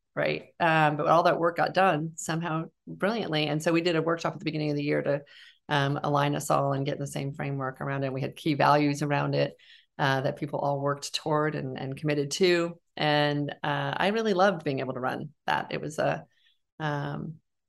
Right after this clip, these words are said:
a, a really rich time in my life, but at some point you start to burn out, right? And one of the things that we had, it was like, you know, accountability, communication, and joy were our three values. So if you say you're gonna do something, do it. If you can't, make sure you communicate with people and always do it from a place of,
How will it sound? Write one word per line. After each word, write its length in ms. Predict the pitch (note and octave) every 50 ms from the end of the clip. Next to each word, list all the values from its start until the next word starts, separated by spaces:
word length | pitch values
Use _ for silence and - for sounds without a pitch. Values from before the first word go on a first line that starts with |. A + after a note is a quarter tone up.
| _ _ _ _
a, 120 | - D#3+ E3
a 140 | - F3+
really 320 | F3+ F#3+ A3+ A#3+ A#3 A#3 G#3+
rich 260 | G3 F#3 F#3 - -
time 180 | - F#3+ F3 E3
in 80 | D#3
my 120 | D3+ D3 C#3+
life, 220 | D3 C#3+ D3 D#3
but 100 | D#3 D#3+
at 100 | - -
some 260 | - - G#3+ G3 F#3+ E3
point 400 | - - F3+ E3 D#3 D#3 - -
you 120 | D#3 D#3
start 240 | D3 - E3 D3+ -
to 60 | D3+
burn 220 | C#3 C3+ C3 C3
out, 220 | B2 B2 B2+ C3 - - - _
right? 260 | - D3 C#3 C#3 - -
And 160 | - D#3 D#3+
one 100 | F3+ G3
of 60 | G3+
the 80 | F3+ F3+
things 240 | D3+ F#3+ E3+ E3 D#3+
that 80 | E3+
we 80 | D#3+ E3
had, 180 | E3+ E3+ D#3 D3+
it 80 | D3+
was 140 | D#3 D#3 -
like, 240 | E3 D3 D3 D3 - - - - - _ _ -
you 80 | E3+
know, 80 | D#3+ -
accountability, 760 | - E3+ E3+ - G3+ G3+ G#3 G#3+ G3+ F#3 F#3 F3 F3+ E3+ E3
communication, 640 | E3 - F3+ E3 D#3 D#3 D#3 E3+ D#3 D3+ - D#3
and 120 | C#3+ C#3+ C#3
joy 480 | - C#3+ C#3 C#3+ D#3+ G#3 A#3 A#3+ - - _ _ -
were 160 | D#3 D#3 D3+
our 100 | D3+ D#3
three 220 | D#3 - D#3+ D3
values. 560 | C#3+ D3 C#3+ C#3 D3+ F3+ G#3 A3+ B3+ B3 - - - _ _ _ _
So 100 | - - D3
if 60 | C#3+
you 80 | C#3+ C#3+
say 140 | - F#3+
you're 60 | F#3 F#3
gonna 140 | F#3+ F3+
do 100 | E3+ E3+
something, 320 | E3 E3+ E3+ D#3+ D#3+ C#3+ C#3+
do 220 | C#3+ F#3 F#3 F#3
it. 220 | F#3 F3 F3 F3 -
If 120 | - -
you 60 | -
can't, 280 | C#3 - E3 E3 - -
make 120 | C#3+ C#3
sure 140 | - - C3+
you 100 | C3+ -
communicate 400 | C#3+ C3+ F3 G3 G3+ F#3+ G3 -
with 120 | - -
people 200 | - F3 D#3+ E3+
and 100 | D#3 D#3
always 360 | - - G3 G#3 A3 A3+ A3 G#3+
do 180 | G#3 F3 E3+
it 80 | E3 -
from 80 | E3+
a 80 | D3+ C#3+
place 340 | - - D#3 D3+ D3 - -
of, 200 | D3 C#3 C#3